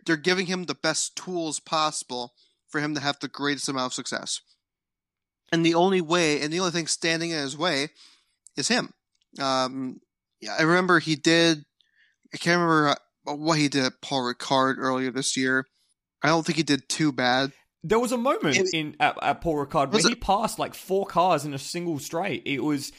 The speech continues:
Speaker 2: he just managed to
Speaker 1: Mm.
Speaker 2: get the run on them. And he was, he's, he's turned into quite an accomplished driver. It's just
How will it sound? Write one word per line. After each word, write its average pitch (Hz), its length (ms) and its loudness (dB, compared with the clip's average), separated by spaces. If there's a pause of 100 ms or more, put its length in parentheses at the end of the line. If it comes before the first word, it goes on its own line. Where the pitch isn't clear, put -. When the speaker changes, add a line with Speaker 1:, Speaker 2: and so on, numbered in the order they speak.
Speaker 2:
he 156 120 -2
just 160 220 -8
managed 170 240 -2
to 220 60 2
Speaker 1:
Mm. 220 80 6
Speaker 2:
get - 60 2
the 160 60 -2
run 156 220 -2
on 175 80 -6
them. 120 120 -4
And 139 160 -6
he 151 120 -6
was, 185 100 -8
he's, 208 280 -8 (220)
he's 202 200 -4
turned 269 260 -2
into 285 160 -4
quite 226 240 0
an 196 80 -8
accomplished 180 520 -6 (220)
driver. 135 720 0
It's 139 180 -6
just 156 220 -12